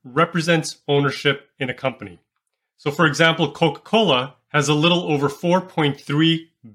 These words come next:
billion shares outstanding. If you were to buy all of the shares, you would own the entire company. In this example, if Jill was going to buy just five, ten, or twenty shares,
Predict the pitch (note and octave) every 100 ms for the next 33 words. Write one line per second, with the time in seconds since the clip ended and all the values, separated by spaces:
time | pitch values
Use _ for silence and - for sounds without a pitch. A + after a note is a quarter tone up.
0 | - D#3 D#3+ D#3+ C#3+ - C3+ B2+ B2 -
1 | _ A#2+ G#2+ - A#2+ G#2 F2+ E2+ _ _
2 | _ _ _ _ D3 C#3+ E3 E3 D3 A#2
3 | C3 C3 C3+ - _ _ D#3+ G#3 B3 E3+
4 | C3+ - B2 C3 D#3+ - _ _ _ C3+
5 | C#3+ C#3 C#3 C#3+ D3 A#2 B2 A#2 B2+ A2+
6 | - C#3 G#2+ F2+ _ _ _ _ _ _
7 | C#3+ D3 D3+ C3 E3+ E3+ E3 C#3+ - _
8 | _ C3 - G#2+ G3 A3 C#3+ D3 - _
9 | C3+ A#2 C#3 C3 B2 B2 A2 - A2+ -
10 | _ _ A#2+ B2 C3+ C#3 - B2+ B2 A2+
11 | - A#3 A#3 - B2 B2 C#3+